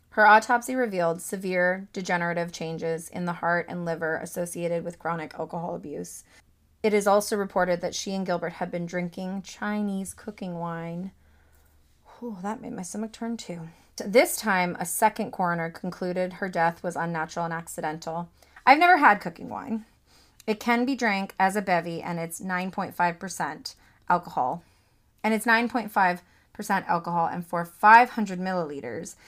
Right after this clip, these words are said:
it's around five dollars and ninety-nine cents Canadian. At the L C B O, a seven hundred and fifty milliliter bottle of wine will run you about thirteen to twenty dollars per bottle,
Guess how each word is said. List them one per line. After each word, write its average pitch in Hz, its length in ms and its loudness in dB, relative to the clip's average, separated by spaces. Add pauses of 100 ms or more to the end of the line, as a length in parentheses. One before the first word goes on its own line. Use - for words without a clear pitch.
(240)
it's 220 160 -2
around 175 460 4
five 175 240 6
dollars 160 300 0
and 165 80 -10
ninety-nine 156 420 -8
cents - 440 -12 (440)
Canadian. - 640 -14 (880)
At 285 160 4
the 302 100 0
L 269 140 8
C 254 180 -4
B 202 180 0
O, 170 400 8
a 180 60 -4
seven 226 320 2
hundred 262 240 2
and 247 120 -2
fifty 190 440 -6
milliliter 180 560 -4
bottle 170 320 2
of 165 120 -6
wine 160 280 -4
will 190 120 -6
run 202 220 0
you 202 120 -2
about 170 640 2 (300)
thirteen 220 580 -2
to 208 120 -8
twenty 175 300 -4
dollars 160 420 -4
per 170 160 -6
bottle, 110 420 -2